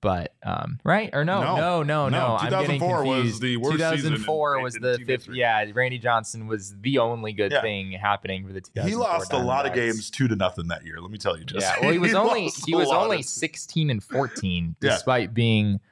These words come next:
Speaker 1: like, that was his record, despite being one of the best pitchers and, you know,
Speaker 2: Yeah.
Speaker 1: finishing second in Cy Young voting.
Speaker 2: He had
Speaker 1: So.
Speaker 2: a two point three zero E R A that year, I believe, or maybe that was the next year. I don't know, but he led the league.
Speaker 1: two sixty,
Speaker 2: Yeah,
Speaker 1: two sixty that year.
Speaker 2: two sixty,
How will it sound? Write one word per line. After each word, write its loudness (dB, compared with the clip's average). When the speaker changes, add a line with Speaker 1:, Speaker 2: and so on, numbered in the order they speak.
Speaker 1:
like, -2
that 4
was 2
his -2
record, 2
despite 0
being 2
one 2
of 0
the -2
best -4
pitchers -8
and, -8
you -6
know, 0
Speaker 2:
Yeah. -2
Speaker 1:
finishing -4
second -2
in -4
Cy -2
Young -6
voting. -4
Speaker 2:
He -8
had 0
Speaker 1:
So. -2
Speaker 2:
a -8
two 0
point -2
three 0
zero 2
E 0
R 2
A 2
that -2
year, -2
I -2
believe, -2
or 0
maybe -6
that -4
was -6
the -8
next -6
year. -4
I 2
don't -4
know, -2
but -4
he 0
led 0
the -4
league. 0
Speaker 1:
two 2
sixty, -4
Speaker 2:
Yeah, 4
Speaker 1:
two 2
sixty -8
that 0
year. 4
Speaker 2:
two -4
sixty, -6